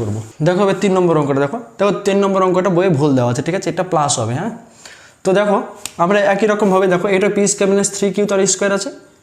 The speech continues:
এটা পি স্কয়ার মাইনাস থ্রি কিউ স্কয়ার আছে, ঠিক আছে? তার মানে এই মিডল পদটা দেখো এটার সঙ্গে মিলে যাচ্ছে, তাহলে এটাকে আমাদের কিছুটা ধরতে হবে যাতে করে আমরা এক চলরাশি বিশিষ্ট কিছুটা একটা নিয়ে আসতে পারি।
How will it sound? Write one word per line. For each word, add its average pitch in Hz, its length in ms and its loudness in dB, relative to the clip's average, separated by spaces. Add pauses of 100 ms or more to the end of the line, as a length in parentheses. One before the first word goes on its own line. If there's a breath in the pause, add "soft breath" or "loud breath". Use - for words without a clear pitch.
(120)
এটা 190 180 0
পি 196 140 0
স্কয়ার 196 180 0
মাইনাস 190 220 0
থ্রি 190 160 0
কিউ 220 100 0 (160)
স্কয়ার 139 240 -2
আছে, 113 140 -6
ঠিক 196 120 -2
আছে? 226 160 -6
তার 196 120 0
মানে 202 100 -2 (120)
এই 214 60 2 (100)
মিডল 185 300 0
পদটা 180 280 0
দেখো 175 140 -4 (180)
এটার 175 180 -2
সঙ্গে 180 200 2
মিলে 196 180 2
যাচ্ছে, 117 220 -6 (320 loud breath)
তাহলে 180 220 -4
এটাকে 220 280 -2
আমাদের 190 240 0
কিছুটা 185 300 -2
ধরতে 165 220 -2
হবে 226 160 2
যাতে 170 180 0
করে 226 120 2 (100)
আমরা 202 160 0 (380 loud breath)
এক 208 140 -4
চলরাশি 180 400 2
বিশিষ্ট 160 240 -2 (160)
কিছুটা - 260 -6
একটা 180 120 -2 (100)
নিয়ে 165 140 2
আসতে 151 220 -4
পারি। 104 120 -4